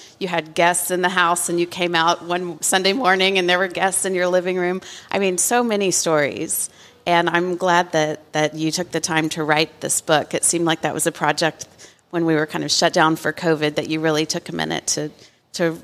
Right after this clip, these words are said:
reminisce and put some of that down on paper. So that's really a gift. And I'm glad that we have that as the Texas wine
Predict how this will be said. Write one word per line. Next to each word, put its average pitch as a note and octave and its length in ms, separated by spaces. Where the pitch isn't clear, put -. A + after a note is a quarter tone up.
reminisce F3 840
and D#3 400
put - 160
some F3+ 160
of D#3+ 100
that D3+ 160
down D#3+ 320
on D#3+ 120
paper. - 360
So - 180
that's - 260
really F3 220
a D3+ 40
gift. - 480
And E3 120
I'm E3+ 100
glad E3 300
that D3+ 160
we E3 140
have B3 220
that F#3+ 260
as F#3 180
the F3+ 100
Texas F3 440
wine F3 420